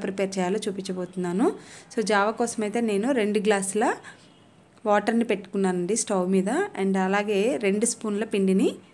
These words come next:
ఒక బౌల్లో పోసుకొని దానిలో కొద్దిగా వాటర్ యాడ్ చేసుకొని, మిక్స్ చేసుకొని ఇప్పుడు దీంట్లోకి యాడ్ చేసుకున్నాను. So మీకు రాగి జావ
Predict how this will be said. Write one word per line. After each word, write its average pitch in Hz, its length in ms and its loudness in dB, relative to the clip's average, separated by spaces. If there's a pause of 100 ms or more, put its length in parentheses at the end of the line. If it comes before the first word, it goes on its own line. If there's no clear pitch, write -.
(920)
ఒక 208 180 -2
బౌల్లో 214 280 4 (100)
పోసుకొని 190 480 0 (560)
దానిలో 214 260 2 (120)
కొద్దిగా 190 300 0 (100)
వాటర్ 185 300 2
యాడ్ 190 220 -2
చేసుకొని, 190 420 -2
మిక్స్ 190 240 2
చేసుకొని 202 440 2 (220)
ఇప్పుడు 196 240 -6
దీంట్లోకి 190 380 0
యాడ్ - 200 -2
చేసుకున్నాను. 160 520 -6 (880)
So - 80 -4 (120)
మీకు 220 200 -2 (500)
రాగి 196 340 2
జావ 233 160 8